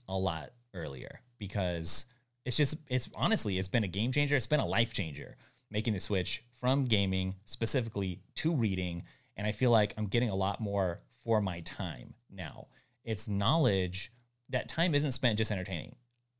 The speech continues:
I'm enjoying it, so it is entertaining, but I'm learning, and it's knowledge that's increasing my capacity to do things, whether it's for the business, whether it's just as a person, whether it's just my capacity to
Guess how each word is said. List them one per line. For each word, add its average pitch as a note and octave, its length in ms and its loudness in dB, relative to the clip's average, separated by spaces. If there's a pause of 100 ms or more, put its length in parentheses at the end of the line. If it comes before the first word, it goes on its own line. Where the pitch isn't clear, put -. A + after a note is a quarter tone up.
(200)
I'm A#2+ 120 2
enjoying A2+ 420 2
it, - 160 -4
so A#2 140 4
it A#2 80 6
is D3+ 140 4
entertaining, F#2+ 600 -2 (160)
but A2+ 140 0
I'm F2 220 -6
learning, G2+ 560 0 (500)
and G#2+ 360 0 (440)
it's A2+ 200 -2
knowledge A2 480 2
that's G2+ 420 0
increasing A#2 460 -2
my G2+ 180 0
capacity C3 920 -4 (460)
to G#2+ 280 0
do F#2 600 -4 (220)
things, - 520 -8 (520)
whether A2+ 260 2
it's G2 120 0
for G2 100 -4
the E2 60 -6
business, A2+ 680 2 (120)
whether G#2 260 2
it's F#2 120 -2
just G#2 160 0
as F2+ 140 -4
a D2 40 -8
person, G#2 640 0 (360)
whether B2+ 220 2
it's A2 180 0
just B2+ 280 0
my A2+ 100 0
capacity G#2 600 -2
to F#2 120 -4